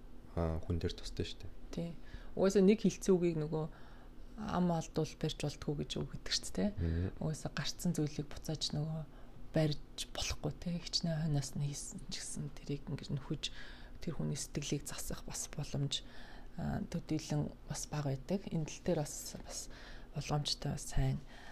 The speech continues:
Speaker 2: анхаарч хэлж ярих үгээ бас бодож байх хэрэгтэй.
Speaker 1: Мгм.
Speaker 2: Тий, ийм байна. За, ер нь бол тэгээд дараагийн буюу хамгийн сүүлийн дүрэн бол юу вэ гэхээр нөгөө хө-, skateboard ч одоо юу вэ? Монголоор орчуулвал
Speaker 1: Тэшүүр.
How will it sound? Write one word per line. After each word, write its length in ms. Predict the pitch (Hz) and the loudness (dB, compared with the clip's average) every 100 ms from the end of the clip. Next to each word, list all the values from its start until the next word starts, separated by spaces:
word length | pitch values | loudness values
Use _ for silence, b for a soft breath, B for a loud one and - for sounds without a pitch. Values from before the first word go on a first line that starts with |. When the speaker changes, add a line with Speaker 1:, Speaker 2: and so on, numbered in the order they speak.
| B B | B B
Speaker 2:
анхаарч 640 | 143 143 160 - - - - | -4 0 0 0 0 0 2
хэлж 200 | 147 - | 0 4
ярих 260 | 143 - - - | 8 8 6 0
үгээ 280 | 156 - - | -2 2 0
бас 200 | 156 - - | 0 0 4
бодож 480 | 143 160 - - B B B - | 4 2 2 0 B B B -2
байх 160 | 147 - | -2 0
хэрэгтэй. 440 | - - - 226 - - 95 | 0 2 4 2 0 -6 -2
Speaker 1:
Мгм. 300 | 87 87 85 - - - | 0 0 -2 -4 -8 -2
Speaker 2:
Тий, 180 | - 180 185 - - - - | 2 2 2 -4 -8 -10 -4
ийм 120 | 160 | -2
байна. 200 | 156 156 - B B B B B | 0 -2 -4 B B B B B
За, 120 | 208 | 12
ер 200 | 202 220 | 12 12
нь 120 | 262 285 | 12 12
бол 160 | 254 | 12
тэгээд 360 | - 202 202 - | 12 12 12 10
дараагийн 560 | 185 208 214 220 226 | 12 12 12 12 12
буюу 280 | 196 170 170 | 12 8 6
хамгийн 400 | 170 170 175 180 | 8 8 10 8
сүүлийн 400 | - 170 - 170 | 6 2 6 8
дүрэн 320 | 160 160 160 | 8 6 4
бол 240 | 151 147 - 160 | 6 4 4 0
юу 200 | 160 147 | 4 4
вэ 80 | |
гэхээр 320 | 143 151 143 147 | 2 0 2 2
нөгөө 200 | 143 143 B B B B B | 4 2 B B B B B
хө-, 200 | - - - | -8 -8 -6
skateboard 800 | - - - 269 - 233 196 - | -6 2 8 8 8 6 6 4
ч 120 | - 175 | 4 4
одоо 240 | - 156 | 6 4
юу 320 | 156 156 156 | 4 4 4
вэ? 80 | 135 - - - | 2 0 -6 -2
Монголоор 320 | 147 147 - | -2 0 -2
орчуулвал 560 | 151 - 160 - 175 - - | -2 -2 -4 0 -2 -2 -6
Speaker 1:
Тэшүүр. 360 | - - - | 2 2 2